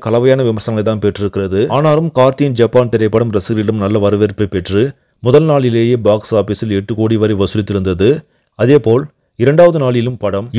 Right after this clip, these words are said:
ஏழு கோடி வரை வசூலித்து ஒட்டுமொத்தமாக இரண்டு நாட்களில் பதினைந்து கோடியை அள்ளி உள்ளது. அப்படி இருக்க கார்த்திக் சுப்புராஜ்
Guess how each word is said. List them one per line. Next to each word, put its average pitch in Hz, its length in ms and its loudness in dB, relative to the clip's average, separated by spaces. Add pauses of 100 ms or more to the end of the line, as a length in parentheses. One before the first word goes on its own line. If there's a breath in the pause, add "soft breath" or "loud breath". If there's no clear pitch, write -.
ஏழு 175 240 6
கோடி 156 220 2
வரை 147 200 4
வசூலித்து 113 460 -2
ஒட்டுமொத்தமாக 104 760 -2 (380)
இரண்டு 147 260 4
நாட்களில் 135 440 2
பதினைந்து 123 380 2
கோடியை 113 300 2
அள்ளி 107 240 0
உள்ளது. 98 300 -2 (400)
அப்படி 139 340 4
இருக்க 117 420 -4
கார்த்திக் 165 400 0
சுப்புராஜ் 113 400 -2